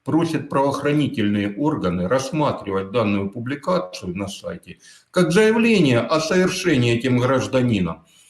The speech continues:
осознанных деяний против национальной безопасности Украины, мира, безопасности человечества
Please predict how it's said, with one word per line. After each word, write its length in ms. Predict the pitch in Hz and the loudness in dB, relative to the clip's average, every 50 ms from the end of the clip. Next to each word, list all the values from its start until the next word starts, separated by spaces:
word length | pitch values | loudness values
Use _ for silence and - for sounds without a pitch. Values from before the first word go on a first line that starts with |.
| _ _ _ _ _ _ _ - 185 | _ _ _ _ _ _ _ 0 2
осознанных 1500 | 214 247 262 254 - - - - 254 247 247 240 214 180 139 - 120 135 135 139 131 123 120 123 120 107 98 - - - _ _ _ | 2 4 2 2 0 -2 -2 0 2 4 4 6 4 4 2 2 2 2 2 2 2 2 2 2 2 0 0 -2 -6 -14 _ _ _
деяний 760 | - 113 110 127 139 139 131 135 143 160 175 170 156 143 127 117 | -12 -6 0 2 2 4 4 4 4 4 4 4 4 2 2 0
против 400 | - - 135 143 131 - 123 117 | 0 -2 -2 -2 -2 -2 -2 0
национальной 680 | 117 117 113 - - 120 113 113 120 123 123 120 107 | 0 0 -2 -2 -2 -2 -2 0 0 0 -2 -2 -2
безопасности 840 | 92 85 98 90 92 92 - - 110 110 107 - 87 87 - _ 90 | -4 -4 -4 -4 -4 -4 -4 -4 -4 -6 -6 -8 -14 -16 -16 _ -14
Украины, 640 | 87 87 87 - - - 87 78 76 69 67 _ _ _ _ _ _ _ _ _ _ _ _ | -12 -12 -14 -14 -18 -20 -20 -20 -20 -20 -20 _ _ _ _ _ _ _ _ _ _ _ _
мира, 600 | - 113 120 135 151 175 190 202 202 202 202 - - 107 | -2 0 2 4 4 4 4 2 0 -2 -4 -8 -8 -4
безопасности 1000 | 104 101 95 104 104 - 131 143 156 147 - 160 160 156 - - - 170 165 | -4 -2 0 -2 -2 0 0 -2 -2 -2 -2 -6 -6 -8 -8 -8 -8 -8 -8
человечества 720 | - - 160 165 165 160 160 156 151 - - - 156 147 - | -6 -4 -4 -2 0 0 0 0 0 -2 -8 -10 -10 -10 -10